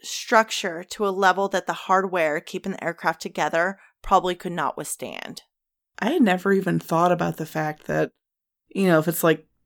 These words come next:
Speaker 2: with, I, I don't know what I'm talking about, but I never even thought about the fact that if it's like with people,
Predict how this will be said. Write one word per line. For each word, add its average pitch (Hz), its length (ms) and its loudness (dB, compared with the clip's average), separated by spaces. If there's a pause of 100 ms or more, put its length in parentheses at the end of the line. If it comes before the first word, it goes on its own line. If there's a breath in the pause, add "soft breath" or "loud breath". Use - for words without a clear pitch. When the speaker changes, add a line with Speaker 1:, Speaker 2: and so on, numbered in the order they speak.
(260)
Speaker 2:
with, - 540 -8 (560 loud breath)
I, 160 220 -2 (120)
I 156 120 -4
don't 147 360 -6
know 156 120 -2
what 156 140 -2
I'm 165 120 0
talking 180 400 -2
about, 185 380 -2
but 190 200 2 (380)
I 208 80 2
never 247 240 6
even 208 140 4
thought 226 180 0
about 233 160 0
the 175 80 -8
fact 175 260 2
that 175 100 2
if 175 120 -2
it's 175 140 -4
like 175 120 -2
with 170 200 -4
people, 175 580 2